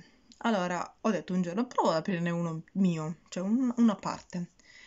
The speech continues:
E l'ho, l'ho intitolato appunto Sara S M R, che ve lo lascerò in alto, sotto, dove capita. L'ho trovato appunto tra i miei canali comunque. L'ho creato giocando col mio nome, non volevo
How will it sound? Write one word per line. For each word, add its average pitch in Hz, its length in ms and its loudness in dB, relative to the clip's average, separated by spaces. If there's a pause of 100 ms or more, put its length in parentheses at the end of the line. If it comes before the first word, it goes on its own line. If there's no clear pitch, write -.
E 285 80 -2
l'ho, 277 160 2
l'ho 214 200 2
intitolato 220 420 4
appunto 175 300 -4
Sara 151 220 -8
S - 120 -14
M 156 160 -8
R, - 260 -10
che - 100 -12
ve 165 60 -6
lo 170 60 -8
lascerò 156 340 -10
in 156 60 -8
alto, 156 340 -6
sotto, 147 460 -8
dove 151 160 -8
capita. 190 420 -6 (640)
L'ho 180 80 -4
trovato 160 240 -8
appunto 160 300 -8
tra 170 100 -6
i 160 80 -4
miei 160 140 -4
canali 165 400 -6
comunque. 220 440 -6 (580)
L'ho 262 120 2
creato 247 560 -2
giocando 185 440 0
col 185 140 0
mio 180 140 2
nome, 165 300 -6
non 202 180 2
volevo 185 260 2